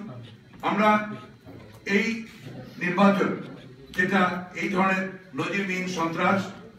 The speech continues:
রাষ্ট্রীয় সন্ত্রাস এবং ভোট ডাকাতি বলা যেতে পারে। এই ভোট ডাকাতির ফলে আমরা এই নির্বাচনকে পুরোপুরিভাবে প্রত্যাখ্যান করেছি, তার ফলাফল, ফলাফলকে প্রত্যাখ্যান করেছি।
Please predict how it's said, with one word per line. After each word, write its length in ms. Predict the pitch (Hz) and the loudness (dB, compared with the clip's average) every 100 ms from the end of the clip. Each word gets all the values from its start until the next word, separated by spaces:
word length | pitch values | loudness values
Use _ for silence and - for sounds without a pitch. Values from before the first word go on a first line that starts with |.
| - - | -10 0
রাষ্ট্রীয় 460 | 175 180 180 196 | 2 2 4 4
সন্ত্রাস 520 | 190 180 180 196 233 - - - - - - - - | 4 2 2 2 2 0 -4 -10 -14 -14 -16 -16 -8
এবং 360 | 151 185 180 - - - - - - | -4 -2 -2 -8 -14 -20 -20 -20 4
ভোট 280 | 202 214 - | 8 8 6
ডাকাতি 400 | 208 202 214 208 | 6 6 6 4
বলা 200 | 175 156 | 4 2
যেতে 200 | 139 131 | 0 -4
পারে। 280 | - - - - - - - | -6 -6 -6 -8 -14 -20 -14
এই 180 | - 156 | -6 -4
ভোট 280 | - 202 202 | 0 -2 0
ডাকাতির 380 | 202 - 180 - | -2 -4 -4 -4
ফলে 280 | 151 147 143 - - - - - - - | -2 -2 -4 -8 -18 -20 -20 -20 -20 -8
আমরা 440 | - 139 143 151 - - - _ - | 0 2 2 -2 -8 -18 -20 _ -6
এই 140 | 139 | -2
নির্বাচনকে 840 | 139 147 175 175 190 180 180 175 - - - - - | 0 2 4 4 4 4 0 -2 -6 -12 -20 -10 4
পুরোপুরিভাবে 640 | 214 220 226 190 180 - - - - | 6 8 8 6 6 2 -2 -8 -10
প্রত্যাখ্যান 640 | - - - 208 202 226 220 | -6 -6 2 2 4 4 4
করেছি, 300 | 208 208 - | 2 0 0
তার 140 | 202 | 0
ফলাফল, 380 | 170 180 - 202 - - - - - - - | 2 0 0 -2 -4 -10 -18 -20 -20 -20 -2
ফলাফলকে 520 | - 180 190 196 - 196 | 4 6 8 6 2 0
প্রত্যাখ্যান 680 | - - - 220 208 208 | 0 -2 2 4 4 4
করেছি। 440 | 202 202 - 202 | 4 2 0 -4